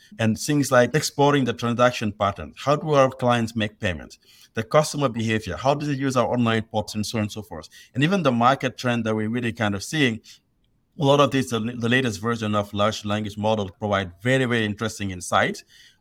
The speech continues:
All of this can really help optimize how we interact with our client, how we do things like pricing, you know, how we identify new revenue opportunities, and so on and so forth. And the really most exciting part about all of this in my mind is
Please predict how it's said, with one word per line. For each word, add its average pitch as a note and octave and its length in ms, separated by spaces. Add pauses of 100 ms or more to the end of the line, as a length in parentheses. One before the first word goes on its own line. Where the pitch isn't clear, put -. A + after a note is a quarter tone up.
All G#3+ 220
of E3 100
this D3 160
can B2+ 220
really C3 460
help C3+ 380
optimize A2 640
how A#2 200
we G#2+ 360
interact D#3+ 400
with C#3+ 120
our C3+ 120
client, B2 600
how F#2+ 80
we F#2+ 80
do G#2+ 200
things G#2+ 300
like G2 160 (100)
pricing, C#3 720 (320)
you A#2+ 80
know, A2+ 60
how B2 160
we A#2 180
identify C3+ 400
new C#3 240
revenue C3 300
opportunities, B2 840
and B2 140
so A#2+ 140
on - 20
and A2 100
so D#3+ 140
forth. G#2+ 300 (240)
And C#3 120
the B2+ 60
really F#3+ 240
most D3 320
exciting C3 540
part A2+ 240
about G2 340
all F#3 160
of D#3+ 100
this A#2 160
in G#2+ 60
my B2+ 160
mind G#2 260
is G2 280